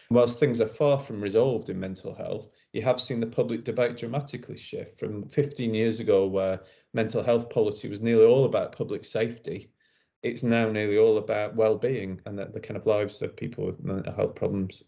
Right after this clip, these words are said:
much kind of better understood. You've seen it on L G B T I rights as well, with equal marriage. A massive shift in how we think and talk about that.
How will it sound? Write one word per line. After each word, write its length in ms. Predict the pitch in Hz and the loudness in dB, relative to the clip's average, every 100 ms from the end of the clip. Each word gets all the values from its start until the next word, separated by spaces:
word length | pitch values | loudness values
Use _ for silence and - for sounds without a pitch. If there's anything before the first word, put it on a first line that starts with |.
| - | -2
much 240 | 117 117 | -2 -2
kind 140 | - 98 | -4 -4
of 60 | |
better 300 | 95 - - | -2 -2 -2
understood. 560 | 101 98 98 - 107 92 - - - - _ _ | -4 -4 -6 0 0 0 -10 -20 -20 -20 _ _
You've 120 | - 117 | -6 0
seen 200 | 143 117 | 2 2
it 100 | 120 | 2
on 100 | 107 | 4
L 180 | 107 | 2
G 140 | 104 113 | 2 -4
B 160 | 107 | -10
T 260 | 104 - 113 | -12 -2 2
I 160 | 131 135 | 2 2
rights 460 | 98 95 95 - | 0 -2 -2 -10
as 120 | 104 | -8
well, 280 | 117 135 107 | 0 0 0
with 160 | 98 107 | 0 -2
equal 320 | 110 - 113 | -2 -2 -2
marriage. 460 | 107 131 101 92 - | 0 -2 -2 -6 -4
A 40 | 147 | -2
massive 460 | 147 135 - 113 | -2 -2 -6 -6
shift 380 | - - 139 - | -4 -2 -2 -4
in 80 | 110 | -6
how 140 | 107 | -2
we 140 | 101 104 | -2 -4
think 360 | - 131 123 | -2 -2 -4
and 100 | 110 | -8
talk 260 | - 120 117 | -4 -4 -4
about 220 | - - | -8 -6
that. 280 | - - | -4 -6